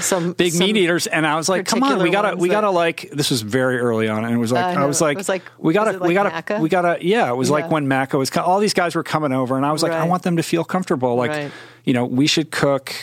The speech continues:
Speaker 2: what they're accustomed to.
Speaker 1: Should
Speaker 2: Like, I
Speaker 1: throw
Speaker 2: want
Speaker 1: some
Speaker 2: them,
Speaker 1: shrimps on
Speaker 2: and
Speaker 1: the
Speaker 2: you're like,
Speaker 1: barbie.
Speaker 2: "No way."
Speaker 1: I
Speaker 2: You
Speaker 1: was
Speaker 2: know,
Speaker 1: like,
Speaker 2: like,
Speaker 1: "No way,
Speaker 2: "No,
Speaker 1: I'm not
Speaker 2: I'm
Speaker 1: doing
Speaker 2: gonna
Speaker 1: that."
Speaker 2: cook them, you know, plant-based meal, and they're
Speaker 1: Right.
Speaker 2: gonna like it 'cause that's what we do here." And I was
Speaker 1: And
Speaker 2: like, "All right," you know, and then that's
Speaker 1: And
Speaker 2: kind of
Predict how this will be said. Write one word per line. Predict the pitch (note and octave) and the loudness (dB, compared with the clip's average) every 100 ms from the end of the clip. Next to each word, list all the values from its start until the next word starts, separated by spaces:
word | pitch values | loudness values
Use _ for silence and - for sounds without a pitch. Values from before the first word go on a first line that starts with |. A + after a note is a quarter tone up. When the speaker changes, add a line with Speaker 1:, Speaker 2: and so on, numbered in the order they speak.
| - - | -14 -16
Speaker 2:
what | - G#2 C#3 B2 | -14 -6 -4 0
they're | B2+ C3 | 0 0
accustomed | B2+ C3 A#2 A#2+ A2+ | 0 -2 -2 0 -2
to. | - A#2+ A#2+ C3 | 0 0 0 0
Speaker 1:
Should | |
Speaker 2:
Like, | C3 B2 | 0 0
I | |
Speaker 1:
throw | C3 | 0
Speaker 2:
want | C3 | 0
Speaker 1:
some | - | 0
Speaker 2:
them, | C3 | 0
Speaker 1:
shrimps | - E3+ E3 - | 0 -2 -2 -2
on | D#3+ | 0
Speaker 2:
and | |
Speaker 1:
the | D3+ | 2
Speaker 2:
you're | G3 | 2
like, | G3+ G3+ | 0 -2
Speaker 1:
barbie. | D3 | 0
Speaker 2:
"No | F3 F#3+ | 0 2
way." | G3+ A#3 B3+ A2 G#2 - | 2 0 0 -2 -6 -8
Speaker 1:
I | F3+ | -2
Speaker 2:
You | |
Speaker 1:
was | C#3 | 0
Speaker 2:
know, | C#3+ | 0
Speaker 1:
like, | D3 | 2
Speaker 2:
like, | E3 | 0
Speaker 1:
"No | G3 | 2
way, | A#3+ | 2
Speaker 2:
"No, | |
Speaker 1:
I'm | F#3+ | 2
not | C3 | 0
Speaker 2:
I'm | D3+ | 0
Speaker 1:
doing | F3+ | 0
Speaker 2:
gonna | F3+ | 0
Speaker 1:
that." | D3+ | 0
Speaker 2:
cook | E3+ - | -2 0
them, | D3 D3 D3+ D3 | 0 0 -2 -2
you | D3 | 0
know, | C#3 B2 - | 2 0 -4
plant-based | - C3 C3 D3 - | -2 -2 0 0 2
meal, | A#2+ B2 C3 | 2 2 2
and | C3 | 0
they're | |
Speaker 1:
Right. | C3+ | 0
Speaker 2:
gonna | D3 | 0
like | D3+ F3+ | 0 0
it | A#2 A2+ | -2 -2
'cause | - A#2 | -2 0
that's | C3 C#3+ | 0 0
what | |
we | B2 B2 | 0 0
do | A2 B2+ | 2 2
here." | D#3+ A2+ G#2+ | 2 0 -2
And | - A#2+ | -2 0
I | |
was | A2+ | 0
Speaker 1:
And | A#2+ | 0
Speaker 2:
like, | A2 - - | -2 -8 -6
"All | C3+ | -2
right," | F3+ C#3 D3 G#3 - | 0 0 0 -2 -4
you | C3+ B2 | -2 0
know, | A#2+ | 2
and | B2 C#3 | 2 2
then | C#3 | 2
that's | D3 C#3+ | 2 0
Speaker 1:
And | - | 0
Speaker 2:
kind | |
of | C#3+ | 0